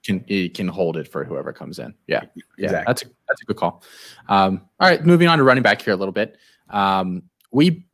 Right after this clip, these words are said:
Speaker 1: we both like this guy, but I think you actually introduced me to him.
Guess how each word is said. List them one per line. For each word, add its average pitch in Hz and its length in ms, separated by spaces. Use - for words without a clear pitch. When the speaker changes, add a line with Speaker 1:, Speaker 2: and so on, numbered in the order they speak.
Speaker 1:
we 214 180
both 120 280
like 104 160
this 110 160
guy, 110 160
but 107 100
I 107 60
think 208 260
you 110 140
actually 104 280
introduced 98 480
me 101 220
to 87 140
him. 131 460